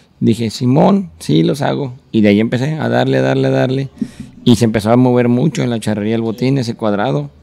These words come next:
Este, y de, de, de repente salió, pues, un federativo, no sé quién fue,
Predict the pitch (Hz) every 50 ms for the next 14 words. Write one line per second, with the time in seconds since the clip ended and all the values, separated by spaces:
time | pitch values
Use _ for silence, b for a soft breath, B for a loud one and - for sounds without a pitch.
0 | _ - - 104 104 98 95 - - _ - 107 104 101 101 95 80 - - _
1 | _ - 104 104 101 101 101 101 104 107 110 110 113 117 117 117 123 117 120 117
2 | - 127 135 131 120 127 123 123 113 - b b b b b b b b - -
3 | - 104 104 104 107 107 110 110 110 107 107 107 107 104 104 104 98 95 87 -
4 | - - 90 87 87 101 104 104 107 107 92 101 104 104 110 107 104 95 78 135
5 | 135 127 123 117 117 107 107 101 - 104 104 98 - 123 117 113 127 135 131 131
6 | 131